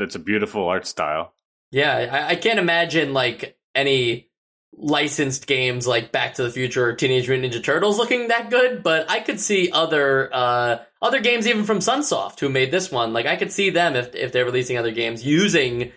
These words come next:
Speaker 2: this information to their benefit and
Speaker 1: Yeah.
Speaker 2: bringing out more pretty games.
Speaker 1: Oh, he does look like Lord Zed.
Speaker 2: Right? I thought that was, I thought that was good. Uh,
Speaker 1: <laughs>
Speaker 2: and then, you know, I don't know if you guys know this, but Blaster Master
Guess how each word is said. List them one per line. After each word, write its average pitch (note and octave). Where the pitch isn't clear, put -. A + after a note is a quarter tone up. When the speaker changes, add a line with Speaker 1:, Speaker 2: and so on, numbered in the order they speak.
Speaker 2:
this D3
information C3
to B2
their A2+
benefit B2
and G#2+
Speaker 1:
Yeah. F#2+
Speaker 2:
bringing A#2+
out A2+
more A#2+
pretty G#2+
games. -
Speaker 1:
Oh, D#3
he D#3
does D#3
look G#2
like F#2
Lord E2
Zed. D#2+
Speaker 2:
Right? F4
I -
thought G#3
that D#3+
was, B2+
I F#3
thought F#3+
that C#3
was B2+
good. B2+
Uh, D3
Speaker 1:
<laughs> -
Speaker 2:
and A3
then, A3+
you A3
know, A#3
I A#3
don't C4+
know G#3+
if F3
you G3+
guys C#3
know A#3
this, B2
but -
Blaster B3
Master C3